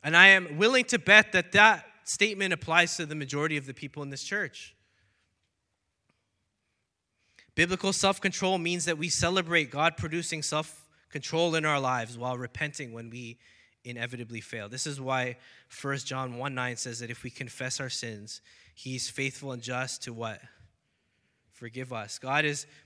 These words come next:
pleased not by the times when we do practice control, not only by the times when we do practice con-, self-control, but also when we, in faith, go to him with a penitent heart,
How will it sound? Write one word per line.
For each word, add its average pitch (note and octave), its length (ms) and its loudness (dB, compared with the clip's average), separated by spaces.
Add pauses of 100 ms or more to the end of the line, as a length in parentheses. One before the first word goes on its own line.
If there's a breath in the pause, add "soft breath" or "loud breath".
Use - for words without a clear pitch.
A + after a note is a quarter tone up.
pleased G3 500 0
not F3 220 2
by F3 100 8
the D#3+ 120 -4
times E3+ 680 0 (340 soft breath)
when D3 140 -6
we D#3 100 -2
do F#3 180 -6
practice E3 400 2
control, C3+ 600 -4 (220)
not D3 200 -6
only A#3+ 240 2
by E3 160 4
the D3 80 -2
times D3 320 -4
when C#3 100 -6
we C3+ 80 -6
do F3+ 160 -6
practice D3+ 400 -4
con-, - 200 -12 (100)
self-control, A#2 760 -10 (380 soft breath)
but C3 140 -4
also F3+ 440 2
when D3+ 240 0
we, C#3+ 480 -2 (600 soft breath)
in C#3+ 160 -4
faith, D#3 420 -2
go D3+ 420 -2
to D#3 120 -6
him C3 320 -6
with A#2+ 120 -10
a B2 60 -10
penitent C3 460 -8
heart, A#2 260 -10